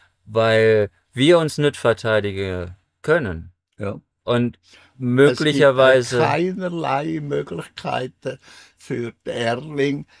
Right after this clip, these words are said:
Speaker 2: sich zu verteidigen, wenn eventuell bösartig von aussen hier,
Speaker 1: Ja.
Speaker 2: äh, irgendwelche Wesen, Menschen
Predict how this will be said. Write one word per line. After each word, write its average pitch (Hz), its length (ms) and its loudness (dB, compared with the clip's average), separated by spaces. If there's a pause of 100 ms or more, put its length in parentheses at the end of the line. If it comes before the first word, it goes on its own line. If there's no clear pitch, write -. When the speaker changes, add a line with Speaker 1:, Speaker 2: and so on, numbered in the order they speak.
(120)
Speaker 2:
sich 143 380 -4 (320)
zu - 140 -12
verteidigen, 123 960 -4 (460)
wenn 131 560 0 (600)
eventuell 165 1200 2 (120)
bösartig 139 1120 -4
von 127 320 -4
aussen 143 540 -4
hier, 127 380 -4
Speaker 1:
Ja. 110 300 -6 (200)
Speaker 2:
äh, 117 760 -2 (1400)
irgendwelche 147 1400 0
Wesen, 117 720 -2 (100)
Menschen 160 760 -6